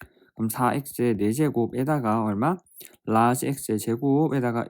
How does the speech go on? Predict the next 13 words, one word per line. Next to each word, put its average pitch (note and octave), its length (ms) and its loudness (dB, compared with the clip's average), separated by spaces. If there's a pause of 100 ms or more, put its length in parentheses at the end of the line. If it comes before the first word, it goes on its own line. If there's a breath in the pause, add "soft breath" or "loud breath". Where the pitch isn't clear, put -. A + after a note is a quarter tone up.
이렇게, F3+ 480 -4
이렇게 D#3 500 -6
하면은 C#3+ 560 0
마이너스 C3 720 2
일 F3 300 2
플러스 D3+ 400 -2
삼이니까 C3 840 -2
플러스 - 580 -4
이 C3 320 -2 (500 loud breath)
X의 C#3+ 1000 2
제곱에다가 B2 480 2
라지 A2 460 -2
X. A#2+ 520 -2